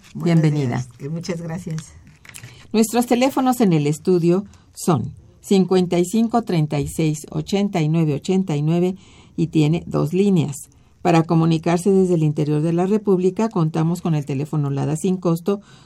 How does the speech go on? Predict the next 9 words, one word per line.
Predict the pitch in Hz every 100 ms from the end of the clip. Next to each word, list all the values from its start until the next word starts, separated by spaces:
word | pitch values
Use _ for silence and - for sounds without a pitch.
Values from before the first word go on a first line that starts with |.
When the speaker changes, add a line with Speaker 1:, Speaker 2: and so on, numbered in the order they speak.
| -
Speaker 2:
cero | 240 247 233
uno | 220 220 196
ochocientos | 165 160 156 170 165 170 190 196 _ _ _
quinientos | 170 160 185 208 190 185
cinco | 175 170 175 180 - _ -
veintiséis | 170 185 - 135 - 180 175 185 -
ochenta | - 147 - 151 147
y | 147 127
ocho. | 127 -